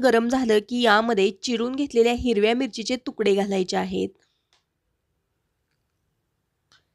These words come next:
सर्व हिरवी मिरची यामध्ये घातल्यानंतर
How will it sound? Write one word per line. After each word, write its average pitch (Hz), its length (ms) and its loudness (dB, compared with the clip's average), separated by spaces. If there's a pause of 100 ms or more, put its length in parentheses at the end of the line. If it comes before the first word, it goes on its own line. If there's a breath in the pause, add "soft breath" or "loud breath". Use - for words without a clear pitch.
(100)
सर्व 285 320 2
हिरवी 302 340 2
मिरची 262 380 -4
यामध्ये 233 440 0
घातल्यानंतर 214 840 -2